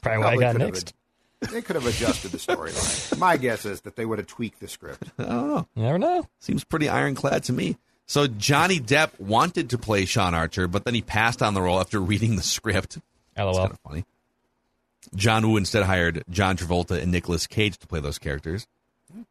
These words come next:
Speaker 3: This movie has been labeled as part of the holy trinity of Nicolas Cage films, along with Con
Speaker 2: Yes.
Speaker 3: Air and The Rock. This was an incredible run for Nicolas Cage here.
Speaker 2: He was, uh, yes, he, he was great.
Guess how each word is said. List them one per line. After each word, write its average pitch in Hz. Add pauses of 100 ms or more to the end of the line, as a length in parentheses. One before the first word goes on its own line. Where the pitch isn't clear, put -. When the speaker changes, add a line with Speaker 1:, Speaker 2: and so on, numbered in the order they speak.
(400)
Speaker 3:
This 117
movie 123
has 110
been 101
labeled 101
as 90
part 104
of 92
the 87
holy 123
trinity 110
of 76
Nicolas 95
Cage 98
films, 73
along 92
with 82
Con 104
Speaker 2:
Yes. -
Speaker 3:
Air 95
and 92
The 78
Rock. 78
This 113
was 87
an 82
incredible 85
run 78
for -
Nicolas 80
Cage 78
here. 62 (2250)
Speaker 2:
He 151
was, 117
uh, 87
yes, -
he, 143
he 143
was 165
great. 123